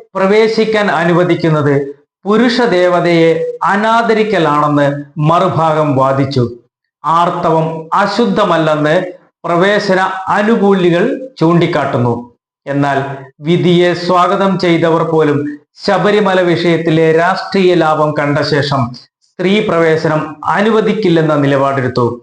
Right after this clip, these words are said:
കേരളത്തിൽ ലക്ഷ്യം കാണാതെ ഉഴലുകയായിരുന്ന ബി ജെ പിക്കാണ്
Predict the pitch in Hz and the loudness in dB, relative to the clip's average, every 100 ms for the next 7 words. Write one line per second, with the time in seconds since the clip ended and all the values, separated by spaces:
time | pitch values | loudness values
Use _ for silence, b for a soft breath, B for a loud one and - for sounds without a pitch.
0 | _ _ _ _ 156 151 151 151 143 135 | _ _ _ _ -4 0 0 0 -2 -2
1 | 131 - 165 185 185 170 226 202 170 160 | -8 -2 0 0 -2 -2 -2 0 0 2
2 | 156 151 143 139 - 170 180 196 190 180 | 0 0 0 -2 0 0 2 2 2 2
3 | 170 156 151 151 139 175 170 180 175 160 | 2 2 0 0 0 2 2 0 0 0
4 | 151 139 131 - | 0 0 -2 -6